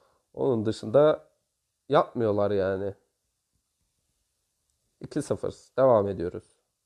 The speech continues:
Var mı arkadaşlar çekmemi istediğiniz oyun ya? Gerçekten şu an hani bu oyun aşırı delirtti beni. Az önce yaklaşık, e, bir saatlik etkinlik kasmıştım. İşte bu yüz kart,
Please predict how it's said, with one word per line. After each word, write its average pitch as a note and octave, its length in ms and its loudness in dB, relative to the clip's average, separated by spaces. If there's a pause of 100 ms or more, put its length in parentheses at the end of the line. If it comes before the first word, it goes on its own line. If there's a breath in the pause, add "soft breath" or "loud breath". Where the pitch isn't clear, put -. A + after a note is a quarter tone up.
(920 soft breath)
Var G3+ 180 10
mı F3+ 120 4
arkadaşlar D3+ 540 2
çekmemi A2+ 400 -8
istediğiniz G#2 500 -8
oyun G2+ 200 -4
ya? G2+ 120 0
Gerçekten B2+ 540 2
şu A#2 160 -2
an B2 300 0
hani A2+ 240 -4
bu A#2 100 0
oyun B2 380 -2 (500)
aşırı C#3 420 0
delirtti A2+ 520 0
beni. G#2 260 -6 (1700)
Az A#2+ 200 0
önce C#3 180 4
yaklaşık, D#3 600 2 (220)
e, A#2 440 0
bir B2 60 -6
saatlik - 840 0 (400)
etkinlik C3 500 -2
kasmıştım. G#2+ 580 -2
İşte A2 540 0 (380)
bu A#2 160 -8
yüz A2 300 -8
kart, - 460 0